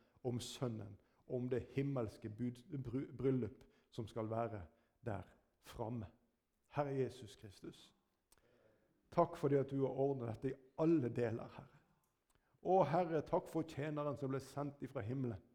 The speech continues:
For at ikke vi skulle være som faderløse, Herre Jesus, Herre, denne verden, så har du gitt Den Hellige Ånd ved oss, Herre, som skal få vandre sammen med oss og minne oss om de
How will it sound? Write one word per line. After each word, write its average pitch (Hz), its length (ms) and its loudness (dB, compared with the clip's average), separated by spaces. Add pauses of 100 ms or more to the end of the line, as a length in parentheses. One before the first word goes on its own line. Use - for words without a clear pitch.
(580)
For 196 180 8
at 208 120 10
ikke 202 160 2
vi 202 120 6
skulle 190 300 8
være 190 260 10
som 190 260 4
faderløse, 165 760 8
Herre 156 240 2
Jesus, 156 320 -2
Herre, 147 200 4
denne 143 220 4
verden, 135 380 4 (540)
så 160 120 4
har 156 120 10
du 151 80 8
gitt 156 180 6
Den 165 140 0
Hellige 147 400 6
Ånd 143 160 4
ved 139 160 6
oss, - 180 -4 (640)
Herre, 156 220 6
som 151 220 0
skal 151 240 4
få 143 200 4 (460)
vandre 170 440 6
sammen 156 460 4
med 156 100 0
oss 151 120 -2
og 147 80 4
minne 143 360 2
oss 131 160 -2
om 135 120 0
de - 80 -6